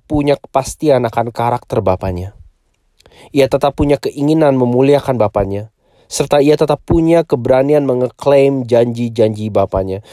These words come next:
Perhatikan apa yang surat Ibrani lima ayat tujuh katakan tentang Yesus.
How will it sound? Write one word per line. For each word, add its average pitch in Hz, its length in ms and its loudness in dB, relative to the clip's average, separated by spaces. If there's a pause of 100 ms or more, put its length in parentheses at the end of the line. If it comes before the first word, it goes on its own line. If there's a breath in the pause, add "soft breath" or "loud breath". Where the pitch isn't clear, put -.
(180 loud breath)
Perhatikan 208 400 2
apa 160 160 0
yang - 80 -6
surat 143 240 0
Ibrani 135 560 0 (240 soft breath)
lima 127 320 0
ayat 127 160 2
tujuh 147 320 -4
katakan 131 400 -4
tentang 151 240 -2
Yesus. - 480 -4